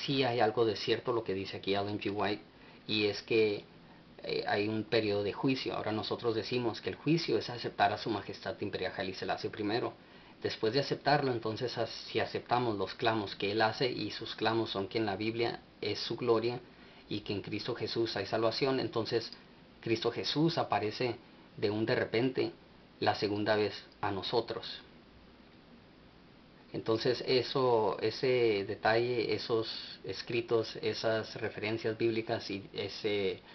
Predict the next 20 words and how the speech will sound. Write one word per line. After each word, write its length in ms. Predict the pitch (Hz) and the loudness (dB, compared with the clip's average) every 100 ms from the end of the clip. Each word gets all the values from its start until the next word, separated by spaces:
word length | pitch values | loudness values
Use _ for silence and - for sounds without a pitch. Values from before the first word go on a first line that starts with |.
| - | -16
esa 220 | - - 117 | -8 -4 -2
posición, 640 | 113 110 - 120 117 120 - - - - - - - | -2 -4 -4 0 0 0 -6 -18 -20 -20 -20 -16 -2
eh, 400 | - 65 90 - - - | 2 2 2 -2 -10 -6
la 280 | 139 104 | 0 0
estudiaremos 1000 | 98 - - 107 101 104 120 123 120 - - | 0 -4 -6 0 2 4 4 2 -2 -6 -6
en 180 | 110 104 | -4 0
otra 260 | 117 127 117 | 0 0 -2
presentación, 640 | 117 107 104 104 113 113 | -2 -4 -6 -2 0 0
pero 240 | 120 107 | 0 -2
pues, 320 | - 95 - | -4 -6 -6
eh, 240 | - 82 - - - - - - - | -4 -4 -6 -14 -20 -20 -20 -16 -4
eh, 160 | 156 165 | -2 0
queríamos 420 | 113 113 135 127 | 2 4 2 2
traer 220 | 113 107 | 0 2
algo 200 | 120 120 | 2 0
al 60 | 117 | 0
frente 320 | 117 113 117 | 2 2 2
acerca 320 | - 113 120 | 0 -2 0
de 220 | 113 95 | 0 0
este 640 | 98 - 113 107 95 87 | 0 0 4 4 4 0